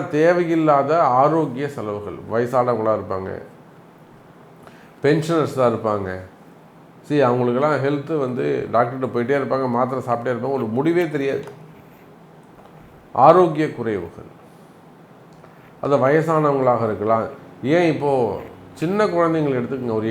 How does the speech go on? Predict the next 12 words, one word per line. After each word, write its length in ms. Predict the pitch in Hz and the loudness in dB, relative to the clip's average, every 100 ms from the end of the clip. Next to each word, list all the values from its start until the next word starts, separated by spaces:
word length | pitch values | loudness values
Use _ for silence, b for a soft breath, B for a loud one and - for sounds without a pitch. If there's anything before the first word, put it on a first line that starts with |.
| 117 | 2
ஏழு 120 | 110 104 | 0 -2
வயசு, 280 | 113 - 117 104 | -4 -6 -6 -6
எட்டு 160 | 101 104 | -4 -4
வயசு, 320 | 107 107 107 104 - - - - - - - - - - - - - | -4 -8 -12 -14 -16 -20 -20 -20 -20 -20 -20 -20 -20 -20 -20 -16 -4
பசங்களுக்கு 440 | 117 139 131 113 | -2 0 0 -2
அந்த 140 | 113 113 | -2 -2
மாதிரி, 160 | 117 107 - - 139 | -2 -2 -6 -10 -4
இன்னும் 380 | 175 175 151 | -2 0 0
சொல்லப்போனா 420 | 139 135 135 147 156 | 0 -2 -2 0 0
ஆட்டிசம் 480 | 131 135 135 139 123 | 2 0 -2 -4 -2
ப்ராப்ளம் 240 | 120 117 | -2 0
இருக்கக்கூடிய 360 | 110 104 104 | -2 -4 -4